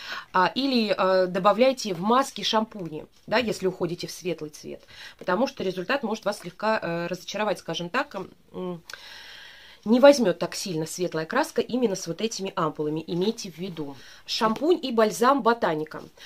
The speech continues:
Так, шампунь у меня был «Баланс и свежесть для склонных к жирности волос». Артикул его восемьдесят семь тридцать восемь, вот так он выглядит. Девчонки, многие мне, не многие, некоторые писали, мне не подошли шампуни Ботаника, они утяжеляли. Спрашиваю, какой у тебя был, у меня был там такой-то, такой-то, но не этот.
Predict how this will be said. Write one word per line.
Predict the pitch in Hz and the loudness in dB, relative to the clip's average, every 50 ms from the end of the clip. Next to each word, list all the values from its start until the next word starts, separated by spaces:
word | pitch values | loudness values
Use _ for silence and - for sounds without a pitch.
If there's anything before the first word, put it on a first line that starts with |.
| - - - - - - - _ | -16 -14 -12 -12 -12 -14 -6 _
Так, | - 220 185 - | 4 4 4 4
шампунь | - - 254 285 - 349 349 311 247 | 4 4 4 4 6 4 4 4 4
у | |
меня | 226 214 202 202 | 4 2 0 -2
был | 196 180 190 185 | -2 2 0 2
«Баланс | 170 202 254 277 262 208 190 190 - | 6 8 8 8 8 6 2 2 -4
и | 269 | -6
свежесть | 262 - 240 214 190 185 190 202 - | -4 -4 -2 0 0 0 0 -2 0
для | 214 214 | 2 2
склонных | 220 - - 262 294 339 330 277 233 - | 2 2 0 0 2 4 4 2 2 0
к | - | -6
жирности | 175 170 240 277 277 262 240 - - 247 | -2 0 0 0 0 -2 -4 -4 -6 -4
волос». | 220 247 240 226 180 151 151 156 - - _ _ - - - _ | 0 0 0 0 0 -2 -4 -6 -8 -14 _ _ -20 -20 -6 _
Артикул | - 208 254 262 - - 277 269 - - 196 | 6 6 6 6 0 -4 -4 -4 -4 -2 -4
его | 185 185 208 190 202 190 | -4 -4 -4 -4 -4 -2
восемьдесят | 165 208 269 269 - - 226 214 190 185 - 233 - | 2 2 0 0 0 -2 -4 -4 -4 -6 -6 -8 -6
семь | - - 247 233 208 | -6 -2 -2 -2 -2
тридцать | 185 - - 254 247 - - 214 - - | -2 -6 -6 -8 -8 -8 -12 -12 -12 -10
восемь, | 175 175 190 170 160 170 - - 269 285 | -8 -4 0 0 0 0 -2 -2 -2 2
вот | 247 240 233 | 2 0 2
так | - 226 185 - - | 2 0 0 2 0
он | 175 175 | -2 0
выглядит. | 165 220 233 180 151 202 240 240 311 311 - - - - - - - - | 0 0 -2 0 0 -4 -2 -2 -4 -6 -6 -14 -14 -14 -12 -14 -14 -14
Девчонки, | - 180 240 247 - - 320 285 - - | -2 -2 -2 0 4 4 2 2 4 2
многие | 233 240 262 262 202 214 | 2 4 4 2 2 2
мне, | 214 226 240 247 233 | 2 4 4 4 4
не | - 240 247 | 4 4 6
многие, | 277 311 285 214 185 175 | 6 6 6 6 4 2
некоторые | 196 226 247 233 - - 190 180 | 2 2 2 2 2 -2 -4 -4
писали, | - - - 302 359 392 370 | -4 0 2 2 2 4 2
мне | 247 214 247 277 | 2 4 2 2
не | 262 226 | 2 0
подошли | - 208 202 226 226 - 226 | 0 0 -2 0 0 0 -4
шампуни | 214 - 214 202 208 - 220 185 | -4 -4 -4 -4 -4 -2 -2 -2
Ботаника, | 170 170 190 - 277 349 349 - 208 | 0 0 0 0 0 -2 0 0 0
они | 190 226 | 0 0
утяжеляли. | 269 285 - 233 - 240 220 196 180 147 151 | -2 -2 -4 -2 -2 -2 0 0 0 0 -2
Спрашиваю, | 160 160 _ - 214 233 - - 196 185 | -4 -6 _ -2 -2 -2 -2 -6 -8 -6
какой | - 220 - - 233 185 | -6 -6 0 0 0 0
у | |
тебя | 180 185 - 165 190 | 0 -4 -2 -2 -2
был, | 185 185 339 349 | 0 0 -2 -2
у | 285 | 0
меня | 208 226 262 | 0 0 0
был | 240 220 233 | 0 -2 -2
там | 233 208 190 185 | -2 -2 -4 -4
такой-то, | - 170 - 233 233 233 | -6 -4 -2 -2 -2 -2
такой-то, | - - 208 - - 156 156 - - | -6 -10 -10 -8 -8 -10 -8 -6 -8
но | 180 | -8
не | 196 208 196 180 | -6 -4 -4 -6
этот. | 160 - - | -6 -6 -10